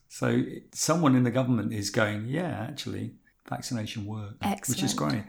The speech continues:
Speaker 2: That is good news.
Speaker 1: Yeah,
Speaker 2: Good
Speaker 1: and they
Speaker 2: news.
Speaker 1: should say farmers in Derbyshire have been really pro the idea of vaccination.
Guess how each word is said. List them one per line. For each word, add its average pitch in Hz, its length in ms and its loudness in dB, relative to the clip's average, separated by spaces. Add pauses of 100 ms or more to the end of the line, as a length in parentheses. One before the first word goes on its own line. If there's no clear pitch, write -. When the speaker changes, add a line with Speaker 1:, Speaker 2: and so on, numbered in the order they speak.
Speaker 2:
That 262 200 6
is 254 160 4
good 226 160 4
news. 180 240 2
Speaker 1:
Yeah, 127 80 6
Speaker 2:
Good 240 140 4
Speaker 1:
and 123 40 8
they 139 40 10
Speaker 2:
news. 196 100 8
Speaker 1:
should - 140 6
say 143 320 8
farmers 131 600 4
in 95 160 -4
Derbyshire 95 640 -8 (240)
have 120 100 -4
been 147 260 2
really 143 220 0
pro 135 420 0
the 104 200 -4
idea 101 380 -2
of 95 80 -8
vaccination. 101 680 -6